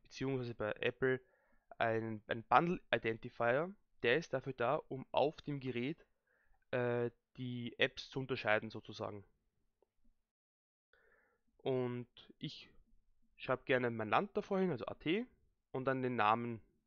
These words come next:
von euch zum Beispiel. Oder ich kann auch Felix schreiben, aber ich benutze meinen YouTube-Namen, Page Found. Und das war's dann. Mehr nicht. Den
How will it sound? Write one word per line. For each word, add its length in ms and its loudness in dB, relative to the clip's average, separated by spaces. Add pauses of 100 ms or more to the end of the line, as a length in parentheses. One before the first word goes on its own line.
(320)
von 140 -2
euch 220 0
zum 140 -12
Beispiel. 340 -6 (1160)
Oder 200 0 (200)
ich 80 -20
kann 100 -8
auch 100 -12 (140)
Felix 260 -2
schreiben, 380 0 (1040)
aber 100 -2
ich 60 -8
benutze 320 -10
meinen 160 -8
YouTube-Namen, 600 -4 (220)
Page 240 -8
Found. 340 0 (1700)
Und 460 0
das 140 -8
war's 200 2
dann. 220 -2 (540)
Mehr 100 -2
nicht. 320 -6 (800)
Den 360 0